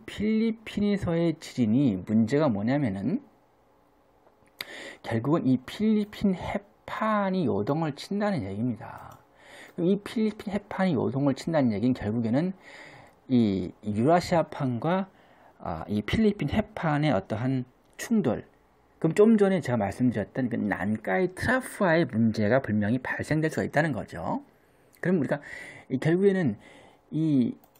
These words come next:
유라시아판과 필리핀 해판이, 그러니까 필리핀에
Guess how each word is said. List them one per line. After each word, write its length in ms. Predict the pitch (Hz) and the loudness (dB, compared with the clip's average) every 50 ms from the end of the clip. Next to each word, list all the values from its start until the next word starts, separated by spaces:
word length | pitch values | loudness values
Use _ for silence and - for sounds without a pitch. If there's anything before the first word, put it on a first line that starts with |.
| _ _ _ _ - | _ _ _ _ -6
유라시아판과 1500 | 123 123 120 156 180 196 185 - - 185 180 165 151 - - - - 156 143 135 127 127 123 113 92 92 95 135 190 190 - _ _ _ _ _ - | -2 0 2 4 4 4 2 0 -2 0 0 0 0 -2 -8 -8 -4 -2 0 0 0 0 0 -2 -4 -4 -4 -4 -6 -6 -10 _ _ _ _ _ -18
필리핀 680 | - - 220 226 220 214 202 208 - - - - 190 | -8 -4 -2 0 0 0 0 -4 -6 -8 -4 -4 -4
해판이, 960 | 190 - - 214 208 202 - _ _ _ - - - 196 180 175 165 165 160 139 | -4 -4 -4 -4 -4 -6 -8 _ _ _ -14 -8 -4 -2 -2 -2 0 0 -2 0
그러니까 100 | 131 131 | 0 -2
필리핀에 760 | - - - - 233 240 240 233 - - - 220 226 214 208 | -4 -2 -2 2 4 4 4 2 0 -2 0 2 2 2 0